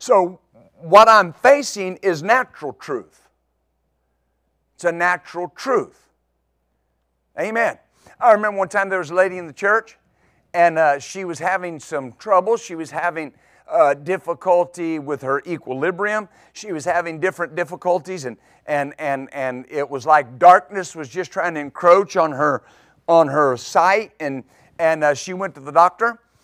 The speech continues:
and the, they, they ran all the scans. I don't know all the scans that they run, but I, it involved a C T scan of her,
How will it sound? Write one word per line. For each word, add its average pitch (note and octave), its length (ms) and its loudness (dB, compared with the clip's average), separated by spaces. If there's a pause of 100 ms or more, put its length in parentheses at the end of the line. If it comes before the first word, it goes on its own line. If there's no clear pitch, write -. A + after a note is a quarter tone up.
(280)
and D#3+ 220 0
the, D#3 180 -4
they, D3+ 240 -4
they C#3+ 320 -4
ran E3+ 260 -2
all E3+ 140 2
the D3 120 -14
scans. F3 440 -6
I D#3+ 100 2
don't D#3+ 200 -4
know D3 120 -4
all D3 140 -2
the B2+ 100 -12
scans D3 380 -10
that C3+ 140 -16
they C3+ 120 -6
run, C#3+ 280 -6
but C3+ 100 -2
I, C3 120 2
it C3+ 240 -4
involved C#3+ 440 -2
a C#3+ 80 -6
C E3+ 220 -12
T E3+ 240 -16
scan E3 420 -8
of D3 120 -8
her, C3+ 220 -2